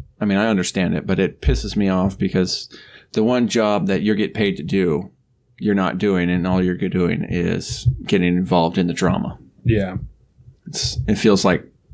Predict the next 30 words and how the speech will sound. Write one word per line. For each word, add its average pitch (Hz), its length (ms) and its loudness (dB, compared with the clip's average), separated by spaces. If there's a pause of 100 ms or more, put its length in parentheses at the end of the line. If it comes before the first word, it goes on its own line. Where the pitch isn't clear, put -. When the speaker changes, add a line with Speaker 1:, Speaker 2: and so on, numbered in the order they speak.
Speaker 1:
high 95 160 2
school. - 400 0 (760)
Speaker 2:
<laughs> - 560 0 (440)
Speaker 1:
It 170 120 4
does. - 340 0
Like, 190 220 0 (1000)
all 135 260 2
this 143 160 2
crap 131 400 0
just 113 240 2
feels 110 360 2
like 101 200 2
high-stakes 113 540 0
high 107 160 2
school 107 240 2
drama. 92 420 0 (280)
Speaker 2:
Yeah. 98 240 -2 (440)
Speaker 1:
With - 380 0 (180)
us 113 340 0
as 98 480 0
the, 90 420 0 (1400)
you 98 140 -2
know, - 240 -10 (160)
the 117 160 2
innocent 101 400 2
bystanders 90 840 0 (100)
involved 180 540 0
in 160 100 2
it. - 120 -6
Speaker 2:
<laughs> - 160 -4